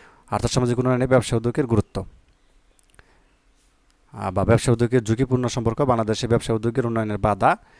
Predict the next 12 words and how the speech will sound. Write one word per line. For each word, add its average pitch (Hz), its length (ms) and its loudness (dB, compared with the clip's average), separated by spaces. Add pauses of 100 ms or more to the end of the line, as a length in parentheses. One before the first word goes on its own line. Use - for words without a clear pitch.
(180)
এবং 104 220 -2
বাংলাদেশে 104 460 2
ব্যবসা 120 260 0
উদ্যোগের 117 320 0
ঝুঁকি 107 320 0
উন্নয়নের 117 380 -2
বাধা 104 260 2
দূরীকরণের 104 420 0
উপায়, 85 220 -6 (540)
এই 127 80 -2
বিষয়গুলো 113 360 4
পড়বা। 90 280 -4